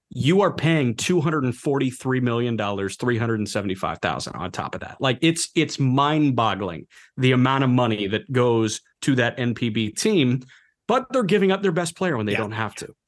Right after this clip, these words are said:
Speaker 2: Exactly. No, and, and I think that's, that's the part of it where it's like, it's inevitable that he's gonna go. Might as well do it this way. And that's money that I'm sure will be reinvested into their team, even though they're not gonna be able to replace a talent like Yamamoto. But that,
Speaker 1: Into
Speaker 2: I think
Speaker 1: Eric
Speaker 2: that's
Speaker 1: Fetty.
Speaker 2: something that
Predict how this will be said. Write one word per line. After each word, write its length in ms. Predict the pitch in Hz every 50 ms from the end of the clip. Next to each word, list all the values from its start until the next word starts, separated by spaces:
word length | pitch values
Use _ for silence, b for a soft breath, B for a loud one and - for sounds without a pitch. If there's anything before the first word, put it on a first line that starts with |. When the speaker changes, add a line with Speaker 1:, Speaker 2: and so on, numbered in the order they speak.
| - _ _ _ _ _ _ -
Speaker 2:
Exactly. 520 | 139 135 113 110 98 90 - - - - - _ _ _
No, 160 | - 151 151 143
and, 360 | 156 156 156 151 151 135 147
and 100 | 139 127
I 60 | 123
think 180 | 120 147 127 120
that's, 400 | 117 113 110 - - - - -
that's 200 | - 104 101 -
the 80 | - -
part 240 | - - 107 95 98
of 60 | 101
it 120 | 104 98
where 160 | 101 104 101 101
it's 120 | 101 -
like, 140 | 107 110 -
it's 220 | 127 127 - -
inevitable 460 | 143 127 113 117 120 113 113 117 117
that 100 | 110 113
he's 120 | 113 107 107
gonna 140 | 113 107 107
go. 440 | 110 117 123 127 135 139 135 139 b b b b b b b
Might 120 | 117 117
as 100 | 117 113
well 100 | 120 117
do 160 | 110 117 113
it 80 | 113 113
this 180 | 117 110 - -
way. 300 | 123 127 135 143 131 113
And 220 | 110 113 - - B B B _ _
that's 220 | - 113 113 - -
money 220 | 127 123 123 120
that 200 | 117 110 113 113 - -
I'm 80 | 110
sure 340 | - - - 127 117 117 113
will 340 | 110 113 110 107 104 104 - _ _ _ _ _ _ _ _ _ _ _ _ _ - -
be 120 | 151 151 151
reinvested 500 | 156 170 175 185 170 175 165 147 175 160
into 180 | 151 131 175
their 100 | 175 185
team, 240 | 180 - 285 294 262
even 140 | 247 220 214
though 100 | 196 185
they're 120 | 170 160
not 120 | 143 120 117
gonna 120 | 156 135
be 40 | 123
able 100 | 135 127
to 60 | 131
replace 320 | 127 135 131 131 120 113 -
a 60 | 117
talent 240 | - 113 110 107 107
like 120 | 107 107
Yamamoto. 480 | - 110 107 110 117 120 117 113 120 110
But 80 | 123
that, 200 | 143 151 151 -
Speaker 1:
Into 180 | 151 143 139 135 127
Speaker 2:
I 60 | - 165
think 80 | 135
Speaker 1:
Eric 100 | 135 127
Speaker 2:
that's 160 | 196 180 -
Speaker 1:
Fetty. 40 | -
Speaker 2:
something 240 | 170 160 147 151 143
that 120 | 131 110